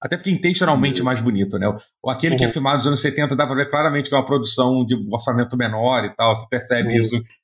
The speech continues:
Speaker 1: isso vendo, que é muito maneiro, assim, você até entende esse tipo de coisa, você vê que, tipo, a forma que o, que os atores gravam, claramente, é, tipo, é muito foda, é muito maneiro.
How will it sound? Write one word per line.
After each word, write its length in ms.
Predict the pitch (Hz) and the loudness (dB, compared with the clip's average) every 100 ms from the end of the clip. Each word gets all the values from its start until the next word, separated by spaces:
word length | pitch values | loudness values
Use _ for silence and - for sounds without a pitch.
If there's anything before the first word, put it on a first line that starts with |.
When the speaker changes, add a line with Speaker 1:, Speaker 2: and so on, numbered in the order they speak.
| - | -6
Speaker 1:
isso 220 | 113 135 | -2 0
vendo, 280 | 117 117 107 | 0 0 0
que 60 | |
é 40 | 117 | 0
muito 220 | 117 123 | -2 -2
maneiro, 320 | 156 123 110 | 0 0 0
assim, 160 | 104 110 | -2 -2
você 240 | 110 113 | -2 -2
até 140 | 127 147 | -4 -4
entende 380 | 180 175 165 127 | -4 -4 -2 0
esse 80 | |
tipo 120 | 135 117 | 0 0
de 120 | 117 | 0
coisa, 160 | 113 117 | -2 0
você 60 | |
vê 80 | 120 | -2
que, 60 | 135 | -2
tipo, 160 | - | -2
a 100 | 127 | -4
forma 320 | - 135 131 123 | 0 0 0 0
que 80 | 127 | -2
o, 20 | |
que 60 | - - - - | -4 -10 -10 -2
os 80 | 127 | 0
atores 540 | 123 - 143 135 123 | 0 0 0 2 0
gravam, 640 | 110 127 139 127 117 113 110 | -2 -4 -2 -4 -4 -4 -4
claramente, 640 | 123 135 147 120 131 131 120 | -2 0 0 0 -2 0 0
é, 60 | |
tipo, 240 | 117 - 123 | -2 -6 -4
é 60 | |
muito 260 | 165 277 - | -2 -2 -2
foda, 260 | 135 113 104 | 0 0 0
é 20 | |
muito 220 | 156 254 | -4 -4
maneiro. 240 | 262 147 | -2 -2